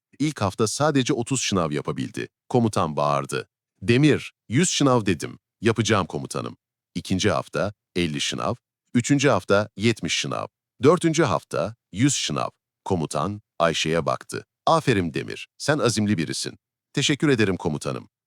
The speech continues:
Birinci yılın sonunda ilk uçuş eğitimi başladı. Ayşe ilk kez küçük bir uçuş eğitim uçağına bindi. Eğitmen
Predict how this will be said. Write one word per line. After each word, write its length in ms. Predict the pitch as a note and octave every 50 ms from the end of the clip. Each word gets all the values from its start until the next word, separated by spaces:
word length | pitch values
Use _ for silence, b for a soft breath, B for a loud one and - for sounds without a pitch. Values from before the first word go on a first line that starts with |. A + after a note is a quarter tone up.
| _ _ -
Birinci 320 | G#2+ C3+ D#3 F3 E3 E3+ G3
yılın 200 | D#3+ C3+ C#3 C3
sonunda 640 | A#2 - A#2+ G#2 F#2+ F2 D#2 C#2+ E2 A2 C#3 D3+ - _ _ _ -
ilk 180 | - F3+ F#3 - - -
uçuş 280 | - A2+ - C#3 B2 -
eğitimi 360 | G#2+ G2 E2+ - F2 E2 D2+
başladı. 580 | C2+ B1 A#1+ - - - B1 A1+ - G#1+ A1+ _ _ _ _ _ _ -
Ayşe 540 | C#2+ D2 C#2 C2 - - D2+ E2+ A2 B2 - _ _ _ -
ilk 200 | C#3+ D#3+ - -
kez 240 | C3 B2+ B2+ -
küçük 340 | - - B2 - F#3 E3+ -
bir 80 | D3+ -
uçuş 320 | A#2+ A#2 - C3+ B2+ - -
eğitim 320 | G#2 G2 F#2 - G2 E2+
uçağına 440 | D#2 - - E2+ D#2 D2 D2+ C#2+ C2
bindi. 340 | C2+ B1+ B1 A#1+ G1+ - _ _ _ _ _ _ -
Eğitmen 560 | E2 E2 E2 - - - F2+ G#2 B2+ C3+